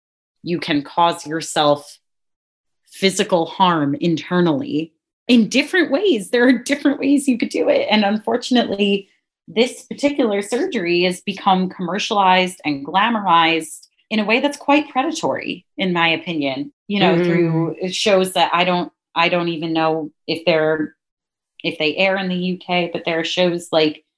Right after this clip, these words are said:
Speaker 1: I mean, My Six hundred Pound Life showcases this surgery, and that's a show here. And
Speaker 2: Mm.
Speaker 1: it, it does, it does center around really extreme, extreme instances of people living in larger bodies whose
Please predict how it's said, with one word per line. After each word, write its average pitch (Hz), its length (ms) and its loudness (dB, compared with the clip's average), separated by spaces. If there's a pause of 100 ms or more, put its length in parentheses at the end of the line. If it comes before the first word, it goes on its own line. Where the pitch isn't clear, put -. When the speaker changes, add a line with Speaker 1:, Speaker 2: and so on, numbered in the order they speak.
(600)
Speaker 1:
I 214 100 2
mean, 196 200 0
My 190 160 4
Six - 280 -8
hundred 185 280 -6
Pound 175 320 -2
Life 165 400 -2 (260)
showcases 160 1160 -2 (140)
this 165 220 0
surgery, 147 500 -4
and 147 100 -2
that's 143 220 -2
a - 40 -12
show 147 260 2
here. 143 440 -6 (460)
And 180 340 2
Speaker 2:
Mm. 170 460 -2
Speaker 1:
it, 165 140 -4
it 160 60 -14
does, 180 520 0
it 170 160 -8
does 180 600 -2 (600)
center 180 500 -2
around 156 380 -2
really 170 260 0
extreme, 165 960 0 (600)
extreme 190 540 -2
instances 165 640 0
of 151 180 -4
people - 300 -4
living 147 280 0
in 151 100 4
larger 143 320 -2
bodies 147 520 0
whose 147 380 -2